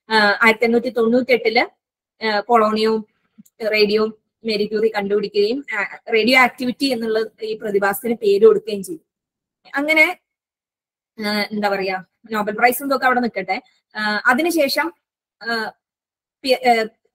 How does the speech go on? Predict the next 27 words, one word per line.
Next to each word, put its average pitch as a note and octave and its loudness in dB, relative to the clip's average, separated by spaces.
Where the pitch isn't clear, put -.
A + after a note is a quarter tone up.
ഐറീൻ C4+ 2
ജോളി D4 4
ക്യൂറിയും, C#4+ -4
ആ, A#3+ 2
ഫ്രെഡറിക് A#3+ 2
ജോളിയറ്റും C4+ -2
ആണ്, B3 -4
ആ, A#3 -6
ആദ്യമായിട്ട്, A#3 -2
ആ, G3 -10
കൃത്രിമ C#4 -4
റേഡിയോ C#4 0
ആക്ടിവിറ്റി C4 -8
കണ്ടുപിടിക്കുന്നതും A3+ -6
കൃത്രിമമായി A#3 -4
എലിമെന്റ്സ് A3 -4
ഉണ്ടാക്കുകയൊക്കെ G#3+ -4
ചെയ്യുന്നു. F3 -6
ആ, B3 -4
ഇനി D#4 -2
ഈ D#4+ 0
മോ-, C#4 -2
ഇതൊക്കെ E4+ 2
കഴിഞ്ഞപ്പോഴത്തേക്ക് D4 0
അപ്പൊ C4 0
ഒരു C#4 0
ധാരണയായി, C4 0